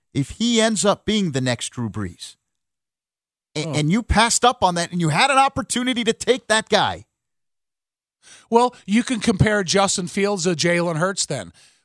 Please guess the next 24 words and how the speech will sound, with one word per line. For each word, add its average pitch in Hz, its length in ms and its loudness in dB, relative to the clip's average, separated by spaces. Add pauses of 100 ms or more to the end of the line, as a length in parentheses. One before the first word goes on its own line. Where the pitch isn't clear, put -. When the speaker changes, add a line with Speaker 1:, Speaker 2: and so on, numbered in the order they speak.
Speaker 2:
From 202 180 2
what 254 160 2
Jalen 294 360 0
Hurts 226 220 2
has 202 100 -4
been 180 160 0
able 180 280 0
to 170 120 0
accomplish 156 560 -2
after 156 260 -2
leaving 160 380 -2
Alabama, 147 560 0
going 156 280 0
to 156 40 0
Oklahoma, 143 640 -2
then 139 200 -8
coming 180 360 -2
aboard 160 400 0
Speaker 1:
Mm-hmm. 151 100 -6
Speaker 2:
in 147 60 -4
the 147 80 -2
N 151 120 0
F 151 180 -4
L, 139 280 0